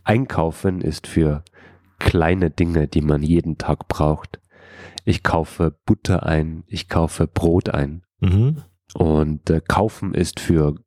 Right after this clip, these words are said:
Speaker 1: große Dinge. Ich kaufe einen Computer, ich kaufe ein Auto. Für Dinge, die man nicht jeden Tag kauft.
Speaker 2: 你有在，你有在网络购物吗？
Speaker 1: Ich kaufe manchmal im Internet.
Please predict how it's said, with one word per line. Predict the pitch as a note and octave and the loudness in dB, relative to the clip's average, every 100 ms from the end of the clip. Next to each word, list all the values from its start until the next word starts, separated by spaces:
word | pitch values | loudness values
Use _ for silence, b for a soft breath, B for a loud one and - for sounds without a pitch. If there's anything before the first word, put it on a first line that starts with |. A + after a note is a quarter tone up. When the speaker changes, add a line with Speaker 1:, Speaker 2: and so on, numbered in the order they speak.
| _ - | _ -6
Speaker 1:
große | - G2 G#2+ - E2+ | 0 2 2 0 -2
Dinge. | - D#2 D2 E2+ - b b b b b b | 0 -2 0 -2 -6 b b b b b b
Ich | - - | -8 -4
kaufe | - E2 - E2 D#2 - _ | 0 -2 -2 -2 -2 -4 _
einen | - F2 F2 F2 | 0 2 2 0
Computer, | - E2+ - F#2+ F#2 F2 D#2+ E2+ _ _ _ | -2 -2 0 0 2 0 0 -4 _ _ _
ich | F2+ D#2 | -6 -4
kaufe | - E2 D#2 - E2 - - | -2 0 -2 0 0 0 0
ein | E2+ | 0
Auto. | - F#2 - D#2+ E2 - b b b b b b b b | 2 0 0 -4 -6 -10 b b b b b b b b
Für | - - E2+ | -4 -2 2
Dinge, | G2 F#2+ F2 | 2 2 2
die | F#2 | 2
man | E2+ E2 D#2+ | 2 0 0
nicht | F#2+ - - | -2 -2 -2
jeden | D#2+ D#2 C#2+ | -2 0 -4
Tag | - C#2 - | -2 -2 -2
kauft. | - C#2+ - - - _ _ - | -2 -2 -4 -18 -20 _ _ -4
Speaker 2:
你 | B2+ | 2
有 | G#2 | 2
在， | G2 E2 | 2 0
你 | G#2+ B2+ | 2 2
有 | G2 | 2
在 | A#2+ | 0
网 | G2+ D#2+ | 0 2
络 | G2 | 0
购 | G2 F2+ | 0 0
物 | E2+ D#2+ | 0 0
吗？ | D#2 D#2+ _ b _ | -2 -6 _ b _
Speaker 1:
Ich | - G#2 G2 F#2+ F#2+ F2+ - - - | 0 4 4 4 4 2 -2 -14 -10
kaufe | - F#2+ A#2+ C3+ C3 - | -2 -2 -2 -2 -2 -4
manchmal | - E2+ B2 - B2 A#2 - | -4 -2 -2 -2 0 2 2
im | A2+ | 0
Internet. | A#2 B2+ A#2+ C3 - - | 0 -2 -2 -2 -4 -12